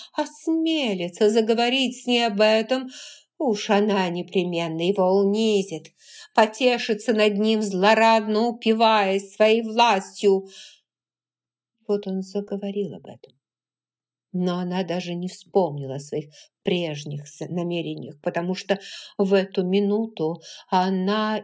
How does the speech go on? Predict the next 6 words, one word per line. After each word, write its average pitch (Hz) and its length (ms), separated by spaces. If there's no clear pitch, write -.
имела 196 720
над 175 380
ним 190 360
не 180 200
больше 196 640
власти, 196 720